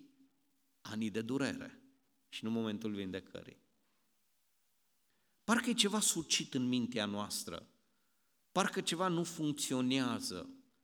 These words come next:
Ca și când i-am pretinde lui Hristos să stea și să ne asculte,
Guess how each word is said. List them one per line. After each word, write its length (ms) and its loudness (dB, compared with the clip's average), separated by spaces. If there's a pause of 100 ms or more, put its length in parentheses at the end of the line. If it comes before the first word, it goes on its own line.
(680)
Ca 160 2
și 140 6
când 240 2
i-am 240 6
pretinde 420 0
lui 240 4
Hristos 480 0
să 120 2
stea 260 -2
și 180 0
să 160 0
ne 120 0
asculte, 680 0